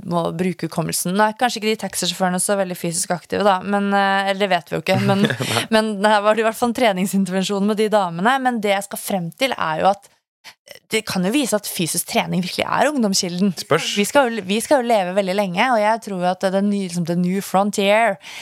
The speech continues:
Speaker 1: innenfor, eh, medisin som skal holde oss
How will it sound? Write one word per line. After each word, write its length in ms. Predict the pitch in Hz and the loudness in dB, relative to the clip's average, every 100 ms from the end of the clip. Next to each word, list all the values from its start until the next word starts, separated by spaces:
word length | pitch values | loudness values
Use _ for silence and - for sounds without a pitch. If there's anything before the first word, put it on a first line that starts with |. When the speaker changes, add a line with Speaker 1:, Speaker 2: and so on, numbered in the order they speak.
| - - | -8 -2
Speaker 1:
innenfor, 680 | 202 180 165 185 180 180 | 0 0 -2 0 0 0
eh, 840 | 175 180 175 175 175 175 175 95 95 - - - - | 0 0 0 0 0 -2 -2 -2 -2 -4 -4 -4 -4
medisin 500 | 185 185 - 185 170 | -2 -2 -2 -2 -2
som 120 | 190 | -2
skal 160 | - 196 | -2 -2
holde 340 | 214 175 165 | 0 -2 -2
oss 340 | 170 - - | -2 0 -2